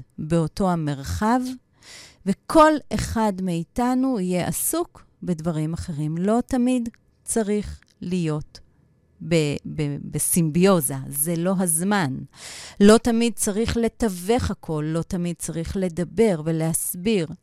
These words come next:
לא, צריך לתת מקום לשקט, למנוחה, כי משם צומחת חקירה פנימית וגדילה. וכמו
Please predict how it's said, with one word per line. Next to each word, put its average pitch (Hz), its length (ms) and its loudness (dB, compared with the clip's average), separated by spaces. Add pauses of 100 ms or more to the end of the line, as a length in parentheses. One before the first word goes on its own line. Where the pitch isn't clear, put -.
(180)
לא, 302 180 2 (420)
צריך 196 540 -2
לתת 180 600 -4 (320)
מקום 165 600 -4 (440)
לשקט, - 800 0 (580)
למנוחה, 175 680 4 (480)
כי 208 120 0
משם 196 680 0 (340)
צומחת 170 560 0
חקירה 160 460 -2 (120)
פנימית 233 560 0 (500)
וגדילה. 160 640 0 (2750)
וכמו 269 340 8